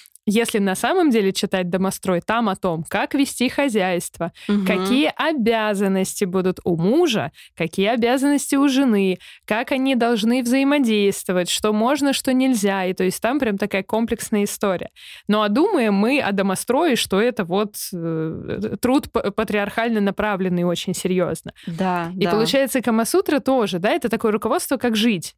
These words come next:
Speaker 1: да?
Speaker 2: Мгм. Это вот реально, кстати, очень хорошая аналогия с домостроем, я как-то о ней не подумала. Но вообще-то да, потому что там, а, опять же, мы помножим это все на индийскую реальность, там не только как, э, какие обязанности должны быть у жены и у мужа,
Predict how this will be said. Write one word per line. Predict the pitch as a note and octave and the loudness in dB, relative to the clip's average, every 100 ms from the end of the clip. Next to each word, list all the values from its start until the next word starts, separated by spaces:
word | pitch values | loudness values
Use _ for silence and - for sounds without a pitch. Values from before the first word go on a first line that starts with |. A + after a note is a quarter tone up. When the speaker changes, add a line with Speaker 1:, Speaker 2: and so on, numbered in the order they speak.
| - | 0
Speaker 1:
да? | A3 F#3+ | 2 2
Speaker 2:
Мгм. | A3+ A#3+ B3 - - | 2 0 -2 -4 -4
Это | G3+ G3 | -2 -2
вот | F#3+ F#3+ | -4 -2
реально, | G3+ B3+ C4+ | -2 0 -2
кстати, | - G#3 G3+ | -4 -2 0
очень | G3+ - | 0 -4
хорошая | - F3+ F3 E3 | -2 -4 -2 -4
аналогия | D#3 D#3+ D3+ D3+ | -2 -4 -4 -6
с | |
домостроем, | D3+ D#3+ D#3+ A3+ C4+ | -4 -4 -4 -2 -2
я | |
как-то | G#3 - F3 | -4 -4 -4
о | |
ней | E3+ F3 | -2 -2
не | E3 | -2
подумала. | F3+ F#3 F3+ D3+ C3+ | -4 -2 -2 0 -2
Но | D3 D#3 | -2 -2
вообще-то | F3 - G3 G#3+ | -2 -4 -4 -2
да, | A#3+ F3+ | -2 -2
потому | - D#3 E3+ | -4 -4 -4
что | E3+ - - | -4 -10 -2
там, | F#3 A#3+ C4 - - - - | 0 0 -2 -6 -16 -14 -8
а, | F#3 E3 D#3+ - - - - | -2 0 -2 -6 -20 -16 -8
опять | E3 G#3+ | -2 -2
же, | F3 | 0
мы | E3+ | -2
помножим | E3+ G3+ G3+ E3 E3 | 0 2 2 2 -2
это | D#3+ | -2
все | - F3 | -2 0
на | E3+ | 2
индийскую | F3+ E3+ E3+ - D#3+ | 0 -2 -8 -6 -2
реальность, | F3 C#4 C#4+ A#3+ | 0 2 0 -2
там | F#3 F3 | -2 -2
не | E3+ | 0
только | A#3 F4 F4 | 0 -2 -2
как, | A#3+ A3+ - | -4 -4 -2
э, | F#3+ F3+ | 0 0
какие | F#3+ G3 | -2 -2
обязанности | F#3+ G3 E3+ - | 0 0 -2 -6
должны | E3 F3 F3 F3+ | -2 -2 0 -2
быть | E3 F3+ | -2 -2
у | |
жены | F3 F#3+ F3+ D3 D3+ | 0 0 2 0 -2
и | E3+ | -2
у | E3+ | 0
мужа, | E3+ F3 D#3+ D3 | 0 0 -2 -2